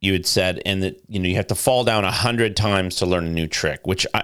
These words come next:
I think everybody here understands, understands that metaphor. <sighs> What I don't wanna do is, and I, I wanna encourage people to fail. And I know that sounds, uh, counterintuitive or counterproductive, but I want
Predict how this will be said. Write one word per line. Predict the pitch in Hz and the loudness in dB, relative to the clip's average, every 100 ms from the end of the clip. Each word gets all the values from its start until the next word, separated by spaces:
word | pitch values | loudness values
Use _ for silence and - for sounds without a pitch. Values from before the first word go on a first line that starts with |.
| - | 0
I | |
think | 123 151 | -2 -2
everybody | 123 113 104 95 | 0 0 0 0
here | 98 | 0
understands, | - 98 90 - 95 87 85 - - - - - - | 2 0 0 0 0 0 -4 -8 -14 -20 -20 -14 -4
understands | 101 92 - 95 87 | -2 0 0 0 0
that | 87 85 | 0 0
metaphor. | 92 92 - 87 80 - | 0 0 -2 -2 -2 -4
<sighs> | - - - - _ _ _ _ _ _ _ - - - | -12 -14 -18 -20 _ _ _ _ _ _ _ -4 -2 0
What | 113 127 | 0 2
I | 143 | 2
don't | 135 170 - | 2 2 2
wanna | 196 156 | 2 2
do | 113 127 123 - | 2 4 4 2
is, | 117 113 - | 2 0 0
and | 131 - | -2 0
I, | 120 | -2
I | 135 | 0
wanna | 143 180 | 2 0
encourage | - 139 - 156 147 | 0 -2 2 2 0
people | - 113 | -2 0
to | 98 | 0
fail. | - 117 107 78 90 _ _ | 0 0 0 -2 -12 _ _
And | 120 | 0
I | 131 | 2
know | 160 | 2
that | 175 - | 2 2
sounds, | - 143 139 131 - - | 2 2 2 2 0 0
uh, | 113 | 0
counterintuitive | 110 139 127 120 110 135 127 117 | 0 0 2 2 2 2 2 2
or | 101 | 2
counterproductive, | - 127 110 104 131 - 98 95 | 2 0 2 2 0 2 -2 0
but | 110 110 - | 0 0 0
I | 110 | 0
want | 110 120 123 | 2 2 2